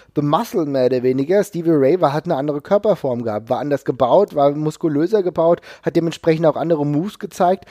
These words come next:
äh, äh, konnte aber dadurch auch dem ganzen Tag-Team na-, äh, zu einem,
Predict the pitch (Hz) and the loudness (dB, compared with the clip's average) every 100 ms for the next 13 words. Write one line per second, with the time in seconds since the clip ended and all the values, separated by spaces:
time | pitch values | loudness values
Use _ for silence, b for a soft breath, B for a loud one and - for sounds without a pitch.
0 | B B B 170 170 165 156 175 202 175 | B B B -2 0 0 0 0 2 2
1 | 151 156 151 147 170 165 139 151 156 156 | 4 4 4 4 2 0 0 0 -2 -2
2 | 151 143 - 208 269 - 185 151 139 104 | -4 -6 -8 -4 -4 -4 -6 -4 -4 -4
3 | 139 139 151 147 139 | -6 -6 -4 -2 -2